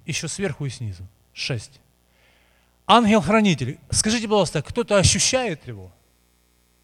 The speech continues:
А в чем? Вот в чем мы его видим? Отлично.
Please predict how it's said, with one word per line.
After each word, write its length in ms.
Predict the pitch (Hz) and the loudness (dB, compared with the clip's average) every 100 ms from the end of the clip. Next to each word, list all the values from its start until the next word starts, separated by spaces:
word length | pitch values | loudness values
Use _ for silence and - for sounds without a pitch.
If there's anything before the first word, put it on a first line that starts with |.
| _ _ _ _ _ _ | _ _ _ _ _ _
А 80 | - | -6
в 100 | 185 | -6
чем? 420 | - - 196 113 101 _ _ _ _ _ _ _ _ _ _ _ _ _ _ _ _ | -2 0 0 -2 -10 _ _ _ _ _ _ _ _ _ _ _ _ _ _ _ _
Вот 120 | 185 | -6
в 80 | - | -2
чем 260 | - 277 262 | 2 4 4
мы 160 | 214 | 2
его 200 | 208 202 | 2 2
видим? 360 | 175 147 104 87 _ _ _ _ _ _ _ _ _ _ _ _ _ _ _ _ _ _ _ _ _ _ - | 0 -2 -6 -14 _ _ _ _ _ _ _ _ _ _ _ _ _ _ _ _ _ _ _ _ _ _ -8
Отлично. 680 | 120 - 160 190 - 101 | -6 -4 -4 -4 -6 -8